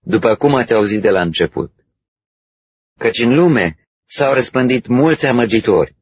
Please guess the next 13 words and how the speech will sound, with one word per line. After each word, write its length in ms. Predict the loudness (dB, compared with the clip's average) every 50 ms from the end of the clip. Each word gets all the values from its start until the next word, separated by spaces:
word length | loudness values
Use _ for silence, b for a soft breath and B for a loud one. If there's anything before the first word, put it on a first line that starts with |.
| _ _ _ _ _ _ _ _
care 200 | -6 -2 -2 0
nu 160 | 2 2 2 2
mărturisesc 720 | 2 0 0 0 0 0 0 0 0 0 -2 -2 -2 -2
că 60 | -4
Iisus 320 | -4 -4 -2 -4 -4 -4 -4
Hristos 500 | -4 -4 -4 -4 -2 -2 -2 -2 -2 -2
vine 240 | -2 0 0 2 2
în 120 | 0 -2 -4
trup. 300 | -2 -2 -2 -2 -4 _ _ _ _ _ _ _ _ _ _ _ _ _ _ _ _ _
Iată 380 | -2 -2 0 0 0 -2 -2 0
amăgitorul, 760 | 0 0 0 0 0 -2 0 2 2 2 2 2 0 -2 -4 _ _ _
iată 340 | -6 -4 -2 -2 -2 -2 -2
anticristul. 840 | -2 -2 -2 -2 -4 -4 0 0 0 0 0 -2 -2 -2 -2 -2 -6